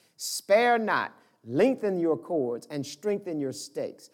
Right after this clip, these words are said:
For thou shalt break forth on the right hand and on the left, and thy seed shall inherit the Gentiles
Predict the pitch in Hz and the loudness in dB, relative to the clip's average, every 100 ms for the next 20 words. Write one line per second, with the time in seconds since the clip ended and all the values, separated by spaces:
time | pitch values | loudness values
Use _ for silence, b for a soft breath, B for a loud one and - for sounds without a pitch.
0 | b b 151 131 165 220 233 190 143 120 | b b -2 2 4 4 2 0 0 2
1 | 175 214 - 202 202 208 160 135 123 170 | 2 2 0 2 2 2 -2 -2 0 0
2 | 202 180 196 202 196 156 160 147 120 127 | 0 -6 -8 -6 -6 -4 -2 -2 -2 0
3 | 165 90 - b b - 143 131 120 113 | -2 -2 -10 b b -8 -4 0 0 -2
4 | - - 226 233 226 180 147 131 113 185 | -6 -4 -2 -2 -4 -4 -2 -4 -6 -2
5 | 208 202 202 123 107 185 196 170 120 110 | 0 0 -4 -8 -4 -2 -2 -2 -4 -4
6 | 107 117 | -6 -10